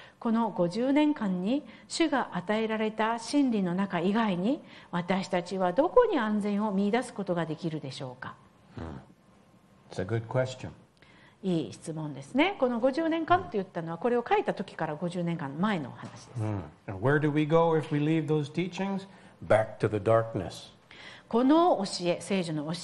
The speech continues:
Speaker 1: えから離れてしまうと、私たちはどこに行ってしまうのかというと、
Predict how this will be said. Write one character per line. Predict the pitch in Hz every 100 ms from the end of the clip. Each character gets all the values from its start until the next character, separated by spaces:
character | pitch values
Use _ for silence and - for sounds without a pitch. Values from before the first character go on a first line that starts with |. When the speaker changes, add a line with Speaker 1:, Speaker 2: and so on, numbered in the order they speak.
| 190
Speaker 1:
え | 185
か | 190 190
ら | 190 226 269 240
離 | 175 202 285
れ | 330
て | 262
し | -
ま | 226 214
う | 208
と、 | 202
私 | 202 294 311
た | 302
ち | 294
は | 285
ど | 302
こ | 330 392
に | 359 302
行 | 269
っ |
て | - 269
し | -
ま | 262
う | 262
の | 269
か | 269 269
と | 277
い | 262
う | 277 277
と、 | 349 392